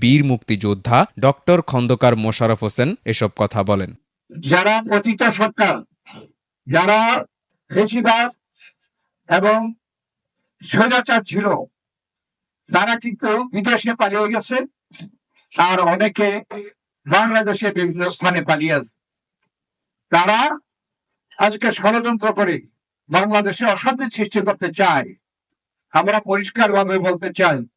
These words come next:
Speaker 2: যে বাংলাদেশে আমরা বিগত প-, পনেরো বছর যাবৎ শান্তির জন্য এবং দেশে সুশৃঙ্খল পরিস্থিতি সৃষ্টি করার জন্য আমরা আন্দোলন করেছি। অতএব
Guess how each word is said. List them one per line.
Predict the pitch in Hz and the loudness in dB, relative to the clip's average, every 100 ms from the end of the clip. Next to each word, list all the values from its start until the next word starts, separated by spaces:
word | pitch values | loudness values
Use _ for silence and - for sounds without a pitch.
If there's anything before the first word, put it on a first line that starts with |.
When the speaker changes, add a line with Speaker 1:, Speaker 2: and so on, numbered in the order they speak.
| _ _ _ _ - | _ _ _ _ -2
Speaker 2:
যে | 170 175 | 0 2
বাংলাদেশে | 208 233 233 226 240 240 262 - - _ _ _ _ _ - | 2 2 0 -2 -2 -2 -2 -6 -20 _ _ _ _ _ -2
আমরা | 190 233 233 | 0 2 2
বিগত | 214 208 - 226 180 | 0 -2 0 -2 0
প-, | 220 - _ | -4 -4 _
পনেরো | 202 208 254 254 | -2 2 2 0
বছর | 226 226 226 | -2 -4 0
যাবৎ | 202 190 180 - _ _ _ _ - | 0 0 -4 -10 _ _ _ _ -10
শান্তির | - 226 233 269 254 214 | -2 -2 0 -4 -4 -2
জন্য | 208 190 147 - - _ _ _ _ _ _ _ | -2 0 -2 -4 -18 _ _ _ _ _ _ _
এবং | 180 208 226 233 - _ _ _ _ _ | 0 2 0 -2 -8 _ _ _ _ _
দেশে | 170 226 220 233 240 - _ _ _ - _ - - 143 143 | 0 0 2 0 -2 -6 _ _ _ -20 _ -20 -20 -16 -4
সুশৃঙ্খল | 226 262 - 226 285 240 226 202 - _ - - - | -2 -2 -2 -4 -2 0 0 0 -6 _ -20 -20 -2
পরিস্থিতি | 202 254 - 254 220 - | -2 0 -4 -6 -6 -4
সৃষ্টি | 214 - 190 | -4 -2 -2
করার | 190 180 175 | 0 -2 -2
জন্য | 175 180 170 | -4 0 0
আমরা | 170 170 | 0 -2
আন্দোলন | 175 180 185 165 | -2 -6 -6 -8
করেছি। | 160 - 127 117 _ _ - - - | -8 -8 -12 -14 _ _ -20 -18 -2
অতএব | 165 254 254 | 0 2 2